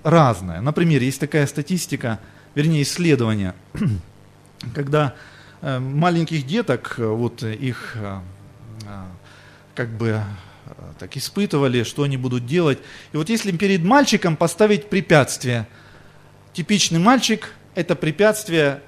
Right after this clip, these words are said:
толкает, и он идет дальше. А если перед девочкой поставить препятствие, как вы думаете, что девочка?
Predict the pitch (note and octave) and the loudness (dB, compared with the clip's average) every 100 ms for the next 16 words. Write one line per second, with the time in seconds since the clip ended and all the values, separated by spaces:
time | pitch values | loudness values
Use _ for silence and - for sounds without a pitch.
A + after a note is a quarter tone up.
0 | - - - B3+ C4 B3 A3 D3 A#2 - | -20 -20 4 4 6 6 6 6 4 -4
1 | D#3 D3+ C3 B2 A#2 D3+ C#3 C#3 A#2 G2 | 0 2 2 0 -4 -2 2 2 2 0
2 | - - - - - - B3+ C4+ C4+ C4 | -4 -14 -20 -20 -2 4 6 6 4 2
3 | G3+ A#3 F3+ - D#3 E3 C#3+ - C3 A#2 | 6 8 8 6 2 2 0 2 2 2
4 | - A#2 G#2 - G2 - - B2+ A#2 G#2+ | -4 -2 -4 -4 -10 -10 -10 -6 -4 -6
5 | F2+ G#2 A2 G2+ F#2+ - | -8 -8 -8 -6 -8 -10